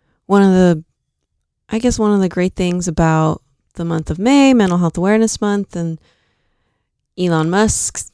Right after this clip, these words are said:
being ridiculous and saying ridiculous things is that it kinda, it sparks that conversation and gets people talking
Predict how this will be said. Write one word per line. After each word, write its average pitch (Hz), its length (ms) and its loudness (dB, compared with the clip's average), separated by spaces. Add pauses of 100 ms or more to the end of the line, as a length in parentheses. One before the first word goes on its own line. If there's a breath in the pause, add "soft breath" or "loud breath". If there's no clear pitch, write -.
(120)
being 170 320 -2
ridiculous 185 680 0
and 165 100 -6
saying 175 220 -4
ridiculous 165 540 -2
things 220 340 2
is 170 100 -4
that 165 200 2
it - 180 -2
kinda, 185 260 -2
it 160 80 -4
sparks - 560 0
that 175 240 0
conversation 165 800 -4
and 156 120 -6
gets 165 220 -6
people 175 360 -6
talking 156 800 -6